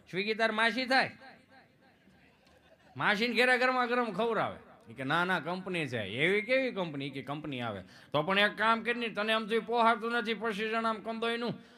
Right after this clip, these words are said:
તો મારા ફોનમાં તારું સ્વિગી ફીડ થાય?" કે, "હા, ઈ થાય ને."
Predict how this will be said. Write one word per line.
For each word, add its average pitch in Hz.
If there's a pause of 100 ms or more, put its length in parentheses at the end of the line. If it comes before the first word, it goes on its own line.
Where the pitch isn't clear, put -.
(120)
તો 147
મારા 175
ફોનમાં 226
તારું 226
સ્વિગી 226
ફીડ 208
થાય?" 247 (640)
કે, 82
"હા, 98
ઈ 147
થાય 175
ને." 208